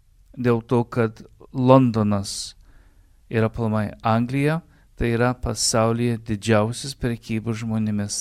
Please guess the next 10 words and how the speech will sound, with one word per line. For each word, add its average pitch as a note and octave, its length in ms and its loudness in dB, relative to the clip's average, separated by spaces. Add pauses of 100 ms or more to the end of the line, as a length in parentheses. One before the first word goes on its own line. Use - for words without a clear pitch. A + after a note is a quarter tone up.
(100)
centras. G#2 800 -6 (560)
Ir G#2+ 160 -2
štai B2+ 240 4
kodėl A2 560 4 (320)
ėmėsi A2 800 2 (480)
griežtą, A2 720 -2
kietą A#2 800 2 (760)
akcijas A#2+ 840 0 (420)
vietinė A2 580 0
bažnyčia G#2 720 -2